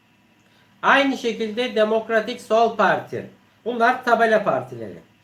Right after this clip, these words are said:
Seçimlere girdiği zaman, milletin canı sıkıldığı zaman, başka partilere oy vermek istemedikleri zaman işte yirmi bin, otuz bin, kırk bin oylar şu anda hesaplanıyor, kitaplanıyor, toplanıyor, çıkartılıyor.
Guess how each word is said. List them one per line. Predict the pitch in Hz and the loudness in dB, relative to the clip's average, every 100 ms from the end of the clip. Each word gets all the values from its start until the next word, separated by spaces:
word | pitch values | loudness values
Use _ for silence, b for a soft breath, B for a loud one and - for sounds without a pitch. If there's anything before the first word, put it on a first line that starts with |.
| _ _ _ _ _ | _ _ _ _ _
Seçimlere | 285 277 226 202 190 | 0 0 0 0 2
girdiği | 202 240 208 190 | 2 0 2 0
zaman, | 139 165 240 233 | 0 0 0 0
milletin | 220 208 202 196 | 0 0 0 2
canı | 208 202 | 2 2
sıkıldığı | 196 190 190 180 190 | -4 -4 -4 0 -2
zaman, | 165 147 160 | -2 -2 -2
başka | 185 196 - 202 | -2 -6 -6 -2
partilere | 180 175 165 170 | -2 -4 -6 -2
oy | 185 190 | 0 2
vermek | 175 165 143 | -2 -4 -6
istemedikleri | - - - - 117 110 | -6 -6 -6 -8 -12 -8
zaman | 139 180 220 - _ _ _ - | -4 -2 -2 -6 _ _ _ -20
işte | - 208 | -4 -2
yirmi | 202 214 226 196 | 2 2 2 2
bin, | 185 - | 0 -2
otuz | 180 226 196 | -6 -6 -6
bin, | 180 208 202 | -4 -4 -4
kırk | 214 196 202 | -6 -6 -2
bin | 196 220 - _ _ _ _ _ _ | -2 -2 -12 _ _ _ _ _ _
oylar | 180 202 196 196 208 - - _ | 2 4 4 4 2 0 -12 _
şu | _ - 226 | _ -4 0
anda | 202 190 214 | 0 0 -2
hesaplanıyor, | 208 196 185 185 180 175 175 208 - - _ _ | -4 -2 -2 0 -2 0 0 -2 -4 -18 _ _
kitaplanıyor, | 190 202 190 190 170 160 151 | 0 2 2 0 -2 -2 -4
toplanıyor, | 202 202 196 180 165 165 190 190 | -2 -4 -2 -4 -2 -2 -2 -4
çıkartılıyor. | - 156 147 - 131 104 | -4 -2 -2 -6 -8 -8